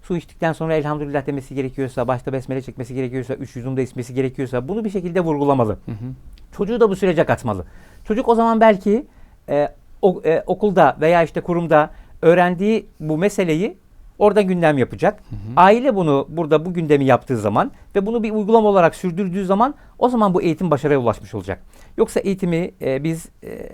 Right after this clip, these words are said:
Speaker 1: okullara, kurumlara hapsettiğimiz sürece bu meseleler başımıza gelecek. Yani her zaman veli diyecek ki çocuk orada namaz kılıyor ama burada kılmıyor. İşte orada filan adaba, filan kurala, filan, e, güzel şeye uyuyor, yapıyor
Speaker 2: Hı hı.
Speaker 1: ama burada yapmıyor.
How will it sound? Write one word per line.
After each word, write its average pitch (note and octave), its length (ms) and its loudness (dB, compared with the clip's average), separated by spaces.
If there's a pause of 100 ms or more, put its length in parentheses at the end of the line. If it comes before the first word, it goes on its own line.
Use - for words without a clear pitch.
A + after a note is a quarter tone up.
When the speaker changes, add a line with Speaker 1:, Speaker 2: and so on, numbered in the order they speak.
(320)
Speaker 1:
okullara, C#3+ 460 0
kurumlara C#3 400 0
hapsettiğimiz E3 460 -6
sürece F#3 380 -2 (420)
bu A#3 100 2
meseleler D3+ 420 2
başımıza A2+ 320 -4
gelecek. F#2 360 -4
Yani F3+ 200 0
her F#3 120 2
zaman D3+ 340 -2 (280)
veli D3+ 220 -2
diyecek F3 300 -4
ki E3 200 -4 (280)
çocuk - 280 -6
orada C#3 240 2
namaz C#3 220 -2
kılıyor D#3+ 300 -4 (300)
ama C3 200 -2
burada A#2+ 200 -6
kılmıyor. G2+ 280 -8 (280)
İşte - 160 -12
orada D3+ 280 2
filan D#3 320 -2
adaba, C3 540 2
filan C3 320 -4
kurala, C3 420 0
filan, C3 460 -2
e, B2 140 -2
güzel A#2+ 340 0
şeye B2+ 280 -2
uyuyor, C3+ 400 -2
yapıyor D3 420 2 (100)
Speaker 2:
Hı C3+ 60 -10
hı. A#2 40 -8 (120)
Speaker 1:
ama C#3+ 200 0
burada A#2+ 180 -2
yapmıyor. A2 400 0